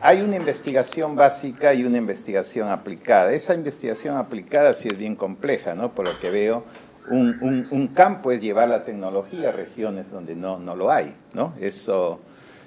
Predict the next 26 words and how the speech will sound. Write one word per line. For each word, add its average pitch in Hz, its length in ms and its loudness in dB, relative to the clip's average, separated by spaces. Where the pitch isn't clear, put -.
es 110 300 -2
una 120 240 4
combinación 98 880 -2
de 92 140 0
investigación, 110 1160 -2
eh, 82 580 -10
digamos, 92 560 -4
investigación, 104 960 -2
ingeniería, 95 920 -2
etcétera, 78 580 -6
¿no? 127 240 -4
Y, 85 260 -6
y 85 100 -6
mucha 87 600 0
mano 98 280 4
de 120 140 6
obra, 82 300 6
diría, 78 520 -6
¿no? 85 200 -4
Un, 95 240 -2
mucho 98 260 -2
esfuerzo 127 580 4
que 82 100 -10
hay 80 100 -8
que - 120 -10
hacer. 73 380 -2